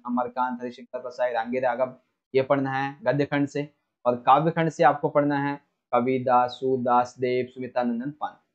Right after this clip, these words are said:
वहीं जो आपकी जो अंतराल भाग रहेगी इसमें से आपको chapter second cable पढ़ना है टर्म वन के लिए। अभिव्यक्ति माध्यम से आपको ये चार chapter पढ़ने हैं, पहला, नौवां, चौदहवाँ और पन्द्रहवाँ, किसके लिए, टर्म वन के लिए।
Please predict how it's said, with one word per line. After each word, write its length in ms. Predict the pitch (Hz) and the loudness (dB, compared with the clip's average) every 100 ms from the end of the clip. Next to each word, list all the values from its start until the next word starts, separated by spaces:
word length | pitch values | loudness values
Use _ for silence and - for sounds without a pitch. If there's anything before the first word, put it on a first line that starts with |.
| _ _ _ _ - | _ _ _ _ 0
वहीं 280 | 147 175 180 | 2 4 6
जो 80 | |
आपकी 560 | 170 160 170 165 156 147 | 6 6 4 4 4 0
जो 160 | 131 135 | 0 0
अंतराल 400 | 135 131 135 151 | 2 -2 2 2
भाग 180 | 151 151 | 4 4
रहेगी 300 | 156 160 156 | 4 2 0
इसमें 200 | 123 135 | 0 -4
से 100 | 135 | -2
आपको 220 | 131 123 139 | -2 -2 -10
chapter 280 | 131 120 131 | -8 -10 -6
second 360 | 120 117 127 | -6 -6 -6
cable 240 | 123 131 131 | -4 -4 -2
पढ़ना 280 | 123 127 131 | -4 -4 -8
है 60 | 127 | -6
टर्म 280 | - 123 | -6 -6
वन 140 | 127 143 | -4 -4
के 140 | 143 | 0
लिए। 240 | 143 147 151 _ _ _ _ _ | 0 0 -4 _ _ _ _ _
अभिव्यक्ति 340 | 139 156 156 185 | 4 4 4 6
माध्यम 320 | 170 160 180 | 6 6 2
से 100 | 175 | 6
आपको 240 | 160 - | 4 6
ये 120 | 170 165 | 4 4
चार 260 | - 143 | 6 4
chapter 300 | 147 151 160 | 6 2 2
पढ़ने 300 | 156 143 147 | 0 0 0
हैं, 80 | 151 | -4
पहला, 400 | - 123 123 135 | -2 2 4 4
नौवां, 380 | 143 127 120 131 | 2 -2 -2 -2
चौदहवाँ 420 | - 117 113 117 113 | 0 0 0 0 0
और 240 | 139 220 _ _ _ _ | 0 -2 _ _ _ _
पन्द्रहवाँ, 400 | 123 120 110 104 - | -4 -2 -4 -8 -6
किसके 280 | 127 - 147 | -8 -2 4
लिए, 140 | 240 | 4
टर्म 260 | 311 156 160 | 6 4 4
वन 160 | 131 | 0
के 120 | 117 90 | -2 -6
लिए। 160 | - | -12